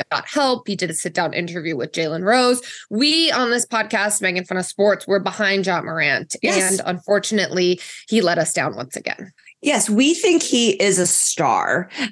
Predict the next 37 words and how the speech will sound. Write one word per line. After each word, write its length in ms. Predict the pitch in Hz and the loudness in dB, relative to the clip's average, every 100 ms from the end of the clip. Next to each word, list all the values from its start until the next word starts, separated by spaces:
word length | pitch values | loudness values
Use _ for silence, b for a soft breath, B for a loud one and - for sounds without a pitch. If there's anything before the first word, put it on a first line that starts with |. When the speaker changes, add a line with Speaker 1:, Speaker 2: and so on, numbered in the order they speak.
| - | -4
Speaker 2:
um, 300 | 196 185 185 | -2 2 2
and 200 | 175 190 | 2 4
we 120 | 196 | 2
think 380 | 190 208 208 - _ | 2 0 0 -2 _
that 340 | 190 180 160 - | -2 -2 -2 -2
star 320 | - 202 196 | 0 0 0
power 300 | 208 190 185 - | 0 2 2 2
is 160 | 185 | -2
great 300 | - 185 185 | 0 0 0
for 160 | - 180 | -2 -2
the 140 | 160 175 | 0 0
N 160 | 170 | 2
B 160 | 160 156 | 4 4
A 120 | 151 | 4
as 140 | 143 | 2
a 60 | 147 | -2
whole. 500 | 143 - 147 175 277 285 | -4 2 4 4 2 0
And 260 | 185 196 | -2 0
so, 680 | 190 - 226 196 190 185 180 - - B 302 | 0 0 2 4 4 4 2 -4 -16 B -8
you 100 | - | 0
know, 300 | 277 254 214 - | 4 4 2 0
I 140 | 220 | -2
think 220 | 254 277 - | 2 2 2
Ja 280 | 226 214 - | 2 2 4
is 320 | 196 160 180 - | 4 4 0 -2
really 240 | 170 196 185 | 2 4 4
smart 580 | - 220 226 240 - | 4 4 4 4 0
and 100 | 190 | 0
really 240 | 185 175 151 | 2 2 0
cool. 380 | - 233 226 220 | 0 2 4 4
I 80 | - | 0
think 240 | 185 185 175 | 0 2 0
his 340 | - 170 156 | 0 0 2
endorsements 800 | 143 147 175 220 226 240 233 233 | 0 2 2 2 4 2 2 2
are 120 | 226 | 0
good. 340 | 196 226 226 - | 2 2 2 2
Like, 180 | 185 | -2